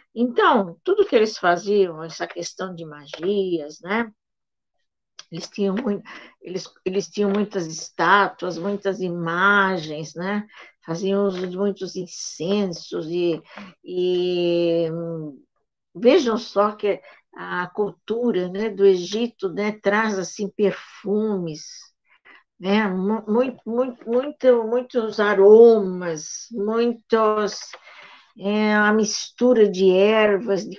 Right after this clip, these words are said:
coisas, né, que eles faziam uso, né? Então, eles faziam uso,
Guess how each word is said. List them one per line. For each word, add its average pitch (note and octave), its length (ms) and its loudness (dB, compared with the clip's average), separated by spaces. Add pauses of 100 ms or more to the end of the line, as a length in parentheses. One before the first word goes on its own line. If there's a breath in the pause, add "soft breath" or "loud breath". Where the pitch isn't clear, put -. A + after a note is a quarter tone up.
(160)
coisas, A3 800 8
né, A3 440 -2 (400 loud breath)
que G3+ 100 2
eles G3+ 220 2
faziam G3+ 560 4
uso, F#3 560 4
né? G#3+ 340 -2 (440 loud breath)
Então, G3 340 0
eles B3+ 180 0
faziam G#3 340 0
uso, G#3 300 -2